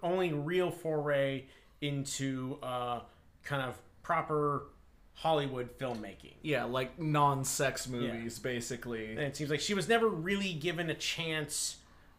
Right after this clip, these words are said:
Speaker 1: uh, she's never really given a serious chance to get into it. She had a couple of attempt-,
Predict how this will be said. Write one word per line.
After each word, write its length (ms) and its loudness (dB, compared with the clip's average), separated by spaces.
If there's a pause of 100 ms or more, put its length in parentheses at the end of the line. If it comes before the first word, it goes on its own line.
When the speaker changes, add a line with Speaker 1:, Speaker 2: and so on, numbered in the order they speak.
Speaker 1:
uh, 480 4 (260)
she's 180 -4
never 200 6
really 440 4
given 220 2
a 60 2
serious 400 0
chance 380 -4
to 80 -6
get 220 0
into 360 -2
it. 140 -2
She 180 0
had 220 2
a 20 -10
couple 400 2
of 140 0
attempt-, 460 -2